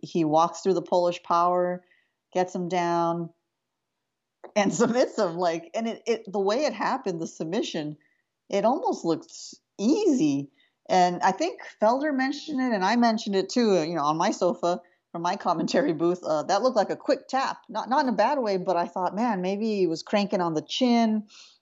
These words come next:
really hard." Uh, but, you know, Jan himself said, "No, he got me right, right under the chin there." And it just, you know, Glover probably has a really, you know, all those years of grappling experience and tasting the belt,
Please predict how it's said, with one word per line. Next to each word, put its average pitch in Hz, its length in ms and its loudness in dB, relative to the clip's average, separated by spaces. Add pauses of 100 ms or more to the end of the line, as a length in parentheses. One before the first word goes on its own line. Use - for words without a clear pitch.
(120)
really 180 220 2
hard." 185 560 2 (480)
Uh, 170 240 0
but, 185 180 0
you 202 80 0
know, 190 100 4
Jan 180 220 2
himself 185 360 -2
said, 208 140 0
"No, 277 160 -2
he 294 120 0
got 220 200 0
me 233 120 -6
right, 220 340 2
right 208 180 0
under 214 240 -2
the 202 120 -2
chin 220 240 0
there." 214 180 4
And 190 100 0
it 170 160 -6
just, 175 320 -2
you 165 60 -4
know, 151 180 -4 (1000)
Glover 175 460 6
probably 190 480 2
has 185 360 -2
a 170 60 -4
really, 165 480 0
you 170 240 -2
know, 156 80 -2
all 165 220 2
those 160 100 -2
years 175 200 2
of 147 140 -6
grappling 165 380 0
experience 180 720 -4
and 151 240 -2 (400)
tasting 190 560 2
the 165 80 2
belt, 165 400 2